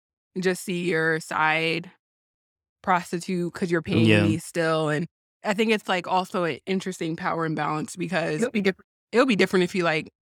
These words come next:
Speaker 1: got her for the night and, like, didn't do anything with her. He was sleeping with her throughout
Speaker 2: Yeah.
Speaker 1: this entire thing. And I guess the whole romantic gesture in this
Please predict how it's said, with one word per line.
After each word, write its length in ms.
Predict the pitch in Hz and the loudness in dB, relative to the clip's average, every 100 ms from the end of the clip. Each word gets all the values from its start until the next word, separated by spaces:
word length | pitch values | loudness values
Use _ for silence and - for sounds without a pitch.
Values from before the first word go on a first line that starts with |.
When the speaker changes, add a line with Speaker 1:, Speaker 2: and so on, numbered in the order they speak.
| _ 180 | _ -2
Speaker 1:
got 160 | 175 | 0
her 120 | 180 165 | 0 -2
for 160 | 175 | -2
the 100 | 165 | -2
night 300 | 170 165 160 - | -2 0 -2 -2
and, 160 | 165 | -2
like, 200 | 160 160 | -2 -4
didn't 180 | 170 165 | -2 -2
do 80 | 160 | 0
anything 220 | 165 170 | 0 0
with 100 | 165 | 0
her. 120 | 175 | 0
He 160 | 175 208 | 0 2
was 200 | 185 - _ - | 0 -2 _ -10
sleeping 320 | - 254 185 | -2 0 0
with 120 | 160 | 0
her 140 | 175 | 2
throughout 260 | 131 123 113 | 6 6 6
Speaker 2:
Yeah. 20 | |
Speaker 1:
this 160 | 107 120 | 4 -2
entire 540 | 160 175 160 160 170 - _ _ _ _ | -4 -2 -2 -2 -6 -10 _ _ _ _
thing. 320 | - 208 190 175 | 0 2 4 2
And 160 | 170 | 2
I 100 | 165 | 2
guess 200 | 180 190 | 2 0
the 140 | - 180 | 0 2
whole 260 | 175 175 | 2 4
romantic 480 | 170 170 170 180 202 | 2 0 0 -2 -6
gesture 560 | 208 185 208 - 175 165 | -2 -2 -2 -4 -2 0
in 160 | 165 | 0
this 340 | 160 156 - | -2 -4 -8